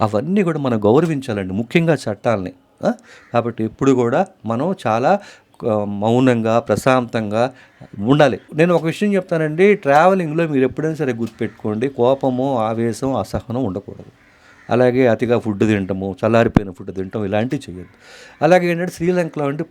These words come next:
పళ్ళు చాలా బాగుంటాయండి, ఫ్రూట్స్ మాత్రం చాలా అద్భుతంగా ఉంటాయి. అలాగే ఫుడ్ కూడా ఏంటంటే డిఫరెంట్ డిఫరెంట్ ఫుడ్ ఉంటుందండి, చాలా చాలా బాగుంటుంది. ముఖ్యంగా ఏంటంటే ఆవిరితో చేసిన అన్నం అంటే కొద్దిగా ఏంటంటే ఒక టెన్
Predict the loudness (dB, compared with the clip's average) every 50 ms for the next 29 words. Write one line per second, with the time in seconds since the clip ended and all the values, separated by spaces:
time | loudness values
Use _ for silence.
0 | -2 -2 -2 0 0 -4 -4 -4 -4 -8 -8 -6 -4 -2 -2 -2 -2 -4 -6 -6
1 | -6 -6 -6 -6 -6 -6 -8 -10 -12 -16 _ _ _ 0 2 2 2 2 0 -6
2 | -6 -6 -6 -8 -10 -12 -8 -6 -4 -2 -2 0 0 -2 -4 -6 -8 -10 -8 -6
3 | -6 -4 -4 -6 -6 -8 -8 -10 -10 -10 -10 -14 -20 -20 -20 -20 -10 -4 0 2
4 | 2 2 2 2 0 -4 -6 -4 0 2 2 4 4 4 2 2 -2 -2 -4 -4
5 | -6 -6 -6 -6 -4 -4 -4 -2 0 0 0 0 0 -2 -4 -4 -4 -4 -4 -4
6 | -6 -8 -8 -8 -6 -2 -2 -2 -2 -2 -4 -4 -4 -6 -8 -10 -10 -6 -4 0
7 | 2 4 4 4 4 4 4 2 2 0 -2 -4 -4 -6 -8 -10 -14 -16 -18 -20
8 | -20 -20 -14 -8 -6 -6 -2 2 4 4 4 4 2 0 -2 -2 0 0 2 4
9 | 4 4 4 4 2 0 2 4 4 2 4 2 0 -2 -2 -2 -4 -4 -6 -4
10 | -2 -2 -4 -4 -4 -8 _ _ _ -8 -6 -6 -6 -6 -6 -8 -8 -8 -4 0
11 | 2 4 4 4 2 0 -2 -4 -6 -6 -6 -4 -2 0 0 0